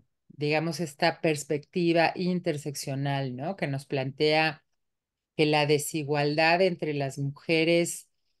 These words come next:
eh, no es igual, no es igual una mujer blanca, eh, universitaria, que una mujer, em, indígena, em, con estudios de primaria.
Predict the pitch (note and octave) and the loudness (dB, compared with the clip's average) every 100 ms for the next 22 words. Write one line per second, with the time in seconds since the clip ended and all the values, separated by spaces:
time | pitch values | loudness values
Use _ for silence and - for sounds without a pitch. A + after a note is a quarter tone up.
0 | _ _ - D3 C#3 C#3 D#3 E3+ E3+ E3+ | _ _ -8 -4 -2 -2 2 4 4 2
1 | - C3+ D3 D3+ D3+ C#3+ _ _ _ D3 | -4 0 2 2 2 -4 _ _ _ -8
2 | D3+ D#3+ D3+ E3+ D3+ D#3 D3 D3+ C#3+ D3+ | -6 -6 -4 -2 2 4 4 2 0 -4
3 | C#3+ C#3 D3 B2+ D#3 F#3+ G3+ F#3+ G3 G3 | -4 -6 -6 -2 2 2 2 0 2 4
4 | G3 G3+ G3 _ _ _ _ - B2+ B2 | 4 2 -2 _ _ _ _ -12 -10 -8
5 | B2 B2 C3 C3 B2+ - C3+ - D#3+ E3+ | -8 -6 -4 -2 -4 -6 -14 -2 2 4
6 | F3+ E3+ E3+ G#3 - _ _ _ _ _ | 4 2 2 0 -8 _ _ _ _ _
7 | _ _ _ _ _ - D3 C#3+ C#3 C#3 | _ _ _ _ _ -4 2 2 2 -2
8 | C#3 C3+ - - D3 C#3+ C#3+ - _ _ | -2 -6 -6 0 2 2 0 -10 _ _
9 | _ _ _ _ - - C#3+ C3+ C3 C3 | _ _ _ _ -12 -6 -4 -2 -4 -4
10 | B2+ A#2+ A#2+ A#2+ _ _ E3 D#3 D3+ F#3 | -6 -8 -10 -12 _ _ -4 -2 -2 -4
11 | F3+ F#3+ F3 E3+ E3+ E3+ F3+ - _ _ | -2 2 4 4 4 4 0 -6 _ _
12 | _ _ _ - C#3 C3 B2+ A#2+ A#2+ - | _ _ _ -6 -4 -4 -6 -8 -10 -14
13 | - _ _ _ _ _ _ _ _ _ | -18 _ _ _ _ _ _ _ _ _
14 | D3 C#3+ C#3 D#3+ C#3 C3+ B2 A#2+ - B2+ | -4 -4 -2 -2 -2 -2 -6 -8 -8 -4
15 | C#3 C3 - - | -2 -4 -8 -20